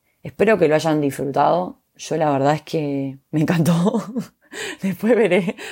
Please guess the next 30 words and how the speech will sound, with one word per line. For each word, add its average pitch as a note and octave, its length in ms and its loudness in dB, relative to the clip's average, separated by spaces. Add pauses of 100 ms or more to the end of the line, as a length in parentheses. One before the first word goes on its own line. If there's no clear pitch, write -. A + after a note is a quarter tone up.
las G#3+ 180 2
repercusiones, G#3 920 0
si - 220 -6
les F#3 120 0
gustó E3+ 340 0
o E3+ 40 0
no. F3+ 320 -4 (840)
Pero E3+ 920 4 (720)
me F3 120 2
quedo G3+ 160 2
con E3+ 160 2
eso. - 380 -4 (380)
Empezar F3+ 400 -2
a - 20 2
disfrutar G3 380 -2
mucho G#3 340 0
más, F3 480 -4
soltar - 400 0
esas E3+ 220 -2
caparazones, E3 840 0
esas F#3 200 -2
corazas, F3+ 840 0 (920)
y - 120 -10
que E3 100 0
sea G#3 140 4
lo G#3+ 120 4
que E3 80 0
tenga D3+ 220 0
que C#3+ 80 -4
ser. - 220 -8